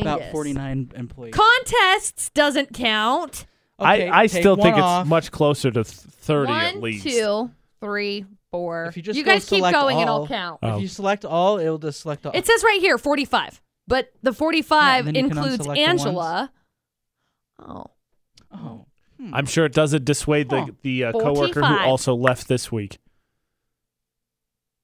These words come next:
Speaker 3: 'Cause she, you know, she finished her two weeks.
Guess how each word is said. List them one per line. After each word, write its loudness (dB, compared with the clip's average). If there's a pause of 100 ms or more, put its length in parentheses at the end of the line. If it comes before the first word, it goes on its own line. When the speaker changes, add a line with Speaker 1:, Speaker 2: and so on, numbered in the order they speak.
(1040)
Speaker 3:
'Cause -16
she, -14
you -14
know, -16
she -10 (240)
finished -10
her -6
two -4
weeks. -4